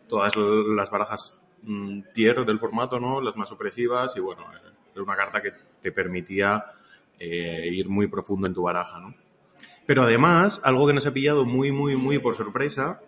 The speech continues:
es que han levantado la Stoneforge Mystic, que es una carta que, pues no sé, que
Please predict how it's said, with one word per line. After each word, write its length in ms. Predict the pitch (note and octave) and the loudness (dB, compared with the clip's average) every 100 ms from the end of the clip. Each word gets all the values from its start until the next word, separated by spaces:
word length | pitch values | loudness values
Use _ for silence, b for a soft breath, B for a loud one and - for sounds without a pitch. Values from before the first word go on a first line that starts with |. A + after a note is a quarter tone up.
| _ _ | _ _
es 180 | - G#2+ | -6 -4
que 300 | - C3+ - | 0 0 0
han 200 | G#2 A#2 | 0 2
levantado 400 | C#3 D3 A#2+ C#3+ | 4 2 2 4
la 100 | D#3 | 2
Stoneforge 720 | A2 - B2+ D3 D#3 D3+ - G#2+ | 0 -2 2 2 2 -2 -2 -2
Mystic, 680 | A#2 D#3 - C#3 E3+ - - | 0 -2 -2 0 0 -2 -12
que 60 | |
es 120 | A#2 | -8
una 180 | C3 C3 | -6 -4
carta 360 | A#2 A#2 E3 - | -4 -6 -8 -6
que, 360 | A#2 G#2 G#2 - | -2 0 -2 -4
pues 180 | G2 F#2+ | -14 -18
no 100 | F#2 | -8
sé, 160 | A2 | -6
que 160 | F#2+ | -4